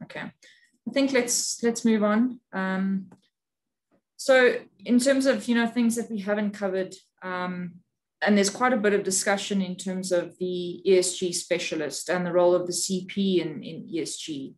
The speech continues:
Um, you know, who, who's ultimately responsible to ensure that those matters are, are covered? Um, is it the C P that takes responsibility for his or her report,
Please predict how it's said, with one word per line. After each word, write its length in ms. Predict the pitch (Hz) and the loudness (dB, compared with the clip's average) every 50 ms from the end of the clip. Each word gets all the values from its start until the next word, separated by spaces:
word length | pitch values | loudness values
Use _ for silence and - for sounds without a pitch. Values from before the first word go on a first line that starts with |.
| _ - | _ -14
Um, 560 | - 170 170 170 170 170 175 170 170 175 - _ _ _ _ _ _ _ _ _ _ _ _ - | -10 -8 -6 -4 -4 -4 -6 -8 -8 -10 -14 _ _ _ _ _ _ _ _ _ _ _ _ -2
you 100 | 208 208 | 0 2
know, 180 | 190 180 139 180 | 2 2 2 0
who, 320 | 190 185 202 - - 196 | 0 0 -2 -2 -2 -4
who's 300 | 190 190 220 233 226 226 | -2 0 0 0 2 2
ultimately 540 | 165 202 208 196 - 196 190 190 190 190 185 | 2 2 2 2 0 -2 -4 -4 -2 0 0
responsible 680 | 180 175 - - 190 190 196 190 196 190 180 180 175 | 0 0 -2 -2 0 0 0 0 -2 -2 -2 -2 -2
to 160 | 175 - 190 175 | -4 -6 -10 -12
ensure 500 | 170 170 - - - - 208 214 220 190 | -12 -10 -8 -6 -2 0 2 2 2 2
that 260 | 175 180 175 180 - | 2 2 0 0 0
those 280 | 180 175 175 170 165 | 0 2 2 0 -2
matters 360 | 180 170 175 175 - 170 156 170 | -4 -8 -8 -8 -8 -6 -4 -2
are, 200 | 160 156 135 - | -2 -2 -2 -4
are 140 | - 165 | -6 -8
covered? 420 | - - - 170 170 156 131 - - - _ _ _ - | -8 -8 -6 -4 -4 -4 -4 -6 -8 -16 _ _ _ -10
Um, 240 | 165 160 165 - | -8 -6 -6 -4
is 220 | - 170 202 196 208 | 0 2 2 4 4
it 100 | 196 196 | 2 2
the 60 | 196 | 2
C 260 | 190 - - 214 196 | 2 2 2 2 2
P 140 | 202 202 202 | 2 2 2
that 160 | 175 190 190 | 4 2 2
takes 260 | 190 202 190 190 190 | 2 2 2 2 0
responsibility 840 | 190 185 - - 185 180 185 - - - 180 180 180 175 180 190 185 185 | -2 -4 -4 -4 -4 -4 -4 -4 -2 0 2 4 4 2 2 -2 -4 -2
for 140 | 180 175 | -2 -2
his 180 | 175 180 175 180 | 0 0 0 0
or 60 | 175 | 0
her 180 | 175 175 175 175 | 0 0 0 0
report, 500 | 170 170 - - 220 202 185 190 - | 0 -2 -4 0 2 2 2 2 -2